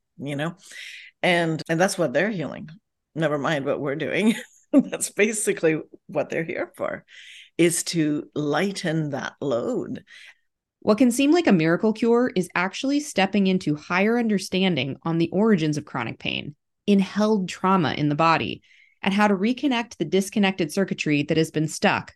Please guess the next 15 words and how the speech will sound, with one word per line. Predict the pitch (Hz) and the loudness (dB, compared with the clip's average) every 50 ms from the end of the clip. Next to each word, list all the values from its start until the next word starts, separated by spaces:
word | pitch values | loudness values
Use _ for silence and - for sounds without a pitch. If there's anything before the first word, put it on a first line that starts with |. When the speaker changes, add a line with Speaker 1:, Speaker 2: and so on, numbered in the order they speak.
| _ | _
Speaker 2:
sometimes | - - - 208 208 208 208 240 240 240 240 247 240 | -14 -2 2 2 4 4 2 2 0 2 0 0 -2
for | - - 160 | -4 -4 -4
years. | 151 143 160 147 120 69 - - - - - - _ _ _ _ _ _ _ - | -2 0 0 0 0 -2 -4 -6 -10 -12 -12 -16 _ _ _ _ _ _ _ -4
Speaker 1:
The | 175 | -4
biggest | 156 143 131 202 208 269 262 - - - | -2 2 2 2 2 2 0 -2 -4 -4
obstacle | - 147 190 190 - - - - 190 - - - - - - | -4 -6 -6 -6 -8 -8 -8 -10 -10 -6 -4 -4 -4 -6 -6
to | - - - 185 175 165 151 - - 175 - _ _ | -8 -2 2 2 2 2 0 -2 -10 -16 -16 _ _
having | - 165 185 180 175 165 160 147 139 - _ _ | -4 -4 -2 0 0 -2 -2 -4 -8 -12 _ _
massive | - 151 147 170 185 - - 165 160 | -4 -2 -2 -2 -2 -2 -2 0 0
impact | 175 160 139 151 - - 151 - - - - - - - - - - - _ | 0 -2 -2 -4 -4 -4 -4 -6 -10 -14 -16 -16 -18 -16 -16 -18 -20 -6 _
on | 160 180 175 165 | 0 2 2 2
the | 156 | 0
body | 151 170 202 240 226 170 127 135 135 - - | -2 -2 -2 -2 0 0 0 0 -2 0 0
is | 175 175 170 - | 2 2 2 2
that | 175 156 160 | 0 0 -2